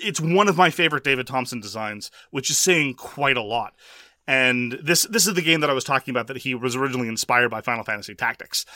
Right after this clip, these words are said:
And as a, a, a big fan of that game back in the day,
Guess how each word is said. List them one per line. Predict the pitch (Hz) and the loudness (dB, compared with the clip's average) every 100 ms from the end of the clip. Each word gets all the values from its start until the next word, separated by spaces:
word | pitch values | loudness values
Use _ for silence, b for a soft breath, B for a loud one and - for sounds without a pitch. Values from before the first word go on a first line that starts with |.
| B B - | B B -2
And | 127 127 | 0 0
as | 135 127 | -2 0
a, | 123 113 _ | 0 -2 _
a, | 147 151 - | -12 -12 -16
a | |
big | 113 180 160 | -2 -2 -2
fan | 165 139 | -2 0
of | 123 | 2
that | 127 147 | 0 0
game | 123 117 | -4 -2
back | 110 110 113 | -2 -4 -6
in | |
the | 104 | -10
day, | 107 101 | -6 -4